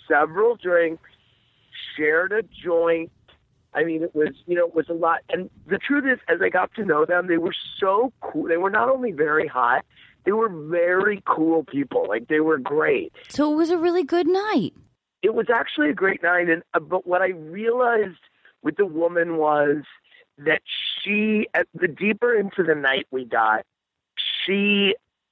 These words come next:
Speaker 1: did not expect, I w-, was going into it thinking, "Oh my God, I'm gonna lose my virginity." And she did not expect that there would be penetration. Okay?
Speaker 2: Oh.
Speaker 1: Like,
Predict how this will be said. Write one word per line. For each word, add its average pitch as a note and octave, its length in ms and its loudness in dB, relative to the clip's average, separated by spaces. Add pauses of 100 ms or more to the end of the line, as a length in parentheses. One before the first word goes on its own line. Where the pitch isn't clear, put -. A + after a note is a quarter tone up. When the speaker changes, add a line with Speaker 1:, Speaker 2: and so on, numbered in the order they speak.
(100)
Speaker 1:
did E3 220 -2
not D3+ 440 2 (460)
expect, C#3+ 640 -2 (800)
I F#3 180 2
w-, A3 240 -4
was D#3+ 180 -8
going F3 260 0
into D#3+ 240 -4
it D3+ 120 -2
thinking, D3+ 240 -6 (100)
"Oh D3 100 2
my D#3 120 0
God, D3 160 2
I'm C#3 100 -2
gonna C3+ 160 -4
lose B2+ 200 -2
my B2+ 120 2
virginity." A#2 560 0
And A2+ 140 0 (240)
she F#3+ 220 0
did F#3+ 200 -2
not C#3+ 440 2
expect - 560 -2 (800)
that C#3 240 0
there C#3 160 0
would B2+ 180 -2 (100)
be B2+ 520 -2 (420)
penetration. B2 880 -2 (1200)
Okay? B2 580 2
Speaker 2:
Oh. D3+ 300 -6
Speaker 1:
Like, C#3 180 -2